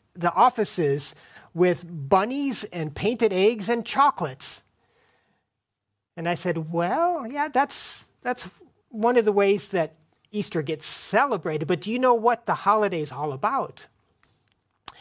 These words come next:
And he said, "No." So I, I explained to him how Jesus died on Friday, Good Friday. He raised from the dead on Easter, and that his resurrection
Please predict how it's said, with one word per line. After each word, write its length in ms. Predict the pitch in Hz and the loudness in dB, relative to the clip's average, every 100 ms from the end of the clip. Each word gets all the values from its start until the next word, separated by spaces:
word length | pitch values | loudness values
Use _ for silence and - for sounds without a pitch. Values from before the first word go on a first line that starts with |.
| - - _ - | -20 -20 _ -2
And 260 | 160 151 | 0 0
he 120 | 147 | -4
said, 220 | 175 196 180 | -2 -2 2
"No." 200 | 196 240 | 2 2
So 140 | 208 | 4
I, 260 | 185 180 156 - | 4 4 -2 -4
I 200 | 175 170 - | -4 -4 -10
explained 460 | 175 - - 247 226 | -12 -6 0 0 2
to 60 | |
him 160 | 185 170 | 0 0
how 260 | 151 170 - - 156 | 2 0 0 -14 -10
Jesus 420 | - 202 202 - | -4 0 0 0
died 380 | - 175 180 202 | 2 4 6 4
on 240 | 175 165 - _ | -2 -4 -10 _
Friday, 680 | - 180 180 185 190 226 226 _ _ _ _ _ _ _ _ _ _ _ | -4 2 4 4 2 -2 -4 _ _ _ _ _ _ _ _ _ _ _
Good 180 | 196 175 | 2 2
Friday. 720 | - 185 190 202 214 220 220 _ | 2 4 4 2 0 0 -2 _
He 280 | 147 151 | -6 -6
raised 840 | 147 139 - - 185 156 185 214 - | -4 -8 -12 -8 -2 2 4 4 2
from 180 | 202 190 | -2 0
the 100 | 170 | 0
dead 420 | 180 185 202 185 - _ _ _ | 2 2 2 -2 -14 _ _ _
on 320 | - 160 147 151 | -2 0 0 -6
Easter, 560 | 214 226 - 226 240 240 - - - _ _ | -4 -4 2 4 4 2 -4 -20 -20 _ _
and 160 | 196 170 | -4 0
that 160 | 170 147 | 0 0
his 280 | 214 208 | -2 -2
resurrection 1000 | 170 214 254 233 240 277 - 196 175 208 | 2 2 2 2 2 2 0 -2 -2 -4